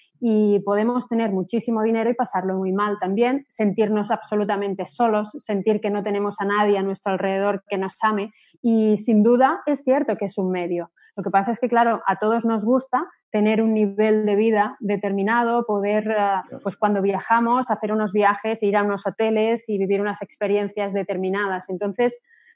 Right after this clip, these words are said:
Speaker 1: yo creo que deberíamos entenderlo como, como un medio para llegar a ese fin, para llegar a esos objetivos que todos tenemos. Primero plantearnos dónde queremos llegar y cómo queremos vivir nuestra vida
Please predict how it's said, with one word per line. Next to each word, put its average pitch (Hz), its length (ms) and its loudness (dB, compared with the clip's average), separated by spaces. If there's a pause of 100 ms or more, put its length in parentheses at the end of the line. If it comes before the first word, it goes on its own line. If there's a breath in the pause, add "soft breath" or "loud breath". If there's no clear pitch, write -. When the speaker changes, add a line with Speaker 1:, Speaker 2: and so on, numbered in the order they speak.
Speaker 1:
yo 226 120 2
creo 247 200 6
que 262 100 4
deberíamos 226 680 0
entenderlo 220 640 2
como, 202 340 0
como 226 420 4
un 247 120 8
medio 247 320 4
para 190 220 4
llegar 202 260 4
a 247 40 2
ese 233 180 -2
fin, 233 240 2
para 196 160 2
llegar 202 240 2
a 233 40 2
esos 233 220 -4
objetivos 226 560 -2
que 202 120 -6
todos 226 320 -2
tenemos. 196 500 -2
Primero 208 320 2
plantearnos 220 640 2
dónde 233 240 2
queremos 214 320 0
llegar 214 280 2
y 202 80 0
cómo 233 440 2
queremos 214 340 0
vivir 202 260 2
nuestra 190 360 -4
vida 233 240 2